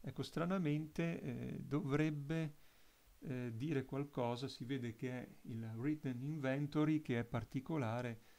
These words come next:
e non specifica i contenuti degli oggetti, eh, chiusi. Però se esaminiamo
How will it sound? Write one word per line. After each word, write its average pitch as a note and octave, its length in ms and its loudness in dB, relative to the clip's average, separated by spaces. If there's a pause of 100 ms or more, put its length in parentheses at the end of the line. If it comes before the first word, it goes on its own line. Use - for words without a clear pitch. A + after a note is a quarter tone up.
e C#3 180 2
non C3+ 380 0
specifica D#3+ 920 0
i C#3 140 0
contenuti C3 840 -2 (320)
degli B2+ 460 0
oggetti, B2 840 0
eh, A2 260 -2
chiusi. A2+ 520 -2 (120)
Però C#3+ 260 2
se C#3 340 -2
esaminiamo B2+ 960 0